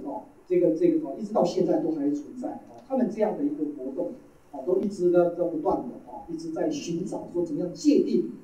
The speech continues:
我们自己属于印度的像这样子的。那么印度呢，像这样的一个国家，它因为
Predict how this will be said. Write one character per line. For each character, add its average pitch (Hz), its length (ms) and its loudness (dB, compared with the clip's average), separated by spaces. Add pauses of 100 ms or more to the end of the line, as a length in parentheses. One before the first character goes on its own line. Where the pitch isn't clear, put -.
我 180 100 6
们 185 100 4
自 254 100 -2
己 240 60 2
属 - 200 2
于 - 200 0 (220)
印 - 300 8
度 - 220 10
的 - 140 0
像 - 240 2
这 151 120 0
样 - 120 2
子 - 100 -8
的。 - 100 -16 (420)
那 330 100 8
么 349 80 10
印 339 220 12
度 302 140 10
呢， 277 160 10
像 269 280 4
这 285 120 10
样 254 200 10
的 214 180 6
一 247 120 2
个 208 380 -2 (800)
国 190 240 4
家， 220 480 2 (440)
它 285 220 2
因 294 80 4
为 254 300 4